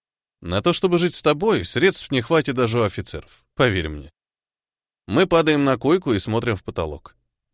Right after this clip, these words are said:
Как обычно, и сладко, и горько. Почти прямо под нами лежат без сознания трое товарищей, которым никто не в состоянии помочь.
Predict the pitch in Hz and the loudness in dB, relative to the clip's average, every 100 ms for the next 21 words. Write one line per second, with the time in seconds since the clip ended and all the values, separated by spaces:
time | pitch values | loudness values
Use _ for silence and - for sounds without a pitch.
0 | _ 220 208 117 113 - 123 107 - 113 | _ 0 2 2 2 -2 -6 -8 -8 -4
1 | 107 85 - - 110 - - 104 87 78 | -4 -2 -4 -4 -14 -14 -8 -4 -4 -6
2 | - - _ _ _ _ _ _ - 107 | -12 -20 _ _ _ _ _ _ -2 -2
3 | - 214 - 175 208 185 151 120 131 170 | 0 2 4 4 4 4 4 2 2 4
4 | 165 131 117 127 139 131 - 107 98 117 | 4 4 4 4 2 0 0 0 0 0
5 | 139 127 104 117 117 113 107 92 110 127 | 0 0 0 0 0 2 0 2 2 2
6 | 123 - 131 113 113 120 202 185 165 - | 0 0 -2 0 0 0 2 4 2 2
7 | 139 165 170 - 147 - 104 98 92 87 | 0 2 0 -2 -2 0 0 0 0 -2
8 | 87 82 76 - - | -2 -4 -6 -10 -14